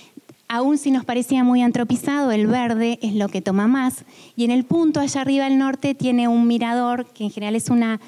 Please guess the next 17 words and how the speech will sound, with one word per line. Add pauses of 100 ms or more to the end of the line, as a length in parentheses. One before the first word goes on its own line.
(420)
es
un
elemento,
un
dispositivo
de
paisaje
que
nos
parece
interesante
porque
cambia
el
punto
de
vista